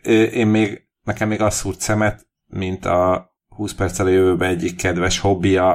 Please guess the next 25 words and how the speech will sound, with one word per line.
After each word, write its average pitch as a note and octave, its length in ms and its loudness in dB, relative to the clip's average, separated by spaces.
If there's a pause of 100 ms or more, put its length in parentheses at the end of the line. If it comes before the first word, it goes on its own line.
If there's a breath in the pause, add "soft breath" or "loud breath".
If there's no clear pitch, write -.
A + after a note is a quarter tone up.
a F2 380 0
furcsa F2 580 -4
vagy F2 200 -4
vicces F2 420 -2
nevű F2 340 0
emberek F2 580 -2 (260)
gyűjtése, G#2+ 640 2
hogy F2+ 360 -2
a, E2+ 560 0 (160)
ezt - 320 -6
a E2 40 -6
cikket, F#2+ 600 -4 (160)
a-, - 340 -8
ami, E2 260 -6
ha - 140 -8
jól D#2+ 240 -4
értelmezem, E2+ 600 -4
akkor E2+ 240 -4
ez E2 80 -2
a E2 220 0
Revo E2+ 260 -2
Food E2+ 260 -4
saját E2+ 360 -2
weboldalán E2+ 600 -2
van, A2+ 240 0